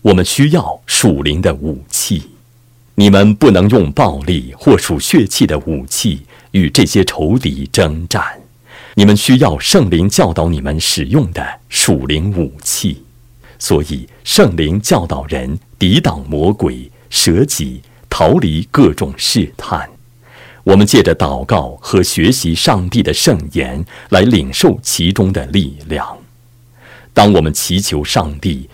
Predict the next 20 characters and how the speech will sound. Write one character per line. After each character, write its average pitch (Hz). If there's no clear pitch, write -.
救 -
我 76
们 65
脱 117
离 85
试 -
探 85
时， -
我 -
们 98
实 117
际 131
上 80
是 -
在 76
祷 -
告 73
说 -
：“父 69
啊， -